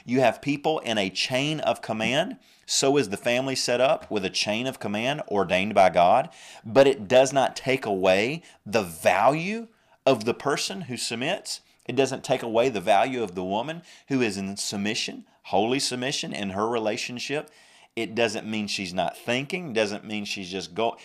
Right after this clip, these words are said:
you know, "Oh, whatever you say, hun." No, it's in a voluntary submission as we both serve the Lord. Now listen to this, First Peter three.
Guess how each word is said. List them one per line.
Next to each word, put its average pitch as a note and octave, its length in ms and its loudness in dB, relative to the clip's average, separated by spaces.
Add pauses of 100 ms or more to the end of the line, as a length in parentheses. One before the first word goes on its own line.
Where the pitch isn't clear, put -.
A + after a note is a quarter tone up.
you A2 120 -6
know, F#2+ 240 2 (280)
"Oh, G#2 100 -2
whatever C3 340 2
you C#3+ 120 -4
say, D3+ 220 2
hun." C#3 180 -2
No, G#2+ 260 2
it's - 200 -6
in A2 140 -4
a G2 160 -8 (100)
voluntary A#2+ 560 2
submission C#3 560 -8 (260)
as A2 140 2
we G#2 140 -4
both A#2 500 2 (120)
serve F2+ 420 0
the G#2 80 -2
Lord. C3 360 0 (460)
Now A#2 160 4
listen C#3 280 0
to B2 60 -4
this, A2+ 280 0 (280)
First - 260 0
Peter D3+ 180 -2
three. A2+ 260 -2